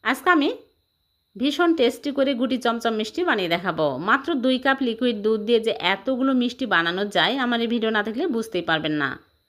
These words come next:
খুবই সহজ আর খুবই মজার, যে কেউ খুব সহজে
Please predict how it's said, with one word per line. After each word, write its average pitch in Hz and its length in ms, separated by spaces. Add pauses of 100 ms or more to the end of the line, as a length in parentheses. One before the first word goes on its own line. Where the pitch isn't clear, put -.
(380)
খুবই 302 280
সহজ 311 340
আর 269 200
খুবই 285 260
মজার, 165 420 (760)
যে 220 260
কেউ 320 220
খুব 359 180
সহজে 262 380